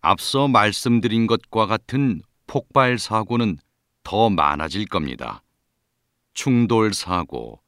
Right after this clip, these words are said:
전파 방해 같은 사고도 일어날 수 있고요. 이런 걸 대비해 오래전에 만들어 놓은 우주 조약이 있긴 한데요.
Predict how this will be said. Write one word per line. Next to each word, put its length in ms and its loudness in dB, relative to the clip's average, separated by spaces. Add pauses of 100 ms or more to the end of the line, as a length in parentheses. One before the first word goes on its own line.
(400)
전파 480 2
방해 320 -2
같은 400 -2
사고도 600 -2 (340)
일어날 380 0
수 180 -8
있고요. 500 -10 (960)
이런 320 4
걸 200 2
대비해 640 0 (460)
오래전에 760 4
만들어 480 2
놓은 380 0 (420)
우주 580 2
조약이 460 0
있긴 500 -2
한데요. 680 -6